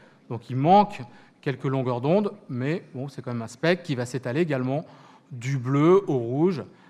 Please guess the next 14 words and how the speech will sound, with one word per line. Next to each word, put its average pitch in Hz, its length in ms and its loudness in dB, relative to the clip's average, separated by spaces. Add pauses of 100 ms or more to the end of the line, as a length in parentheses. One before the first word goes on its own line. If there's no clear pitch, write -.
(160)
avec 120 300 -6
donc 120 140 -6
des 113 80 -6
parties 147 420 -10
relativement 123 560 -8 (180)
continues, 131 480 -6
donc 123 180 -8
assez 110 160 -12
larges. 110 360 -6 (560)
Donc 120 160 -16
un 110 60 -14
spectre - 360 -8 (140)
aussi 151 400 -8
large, 107 340 -10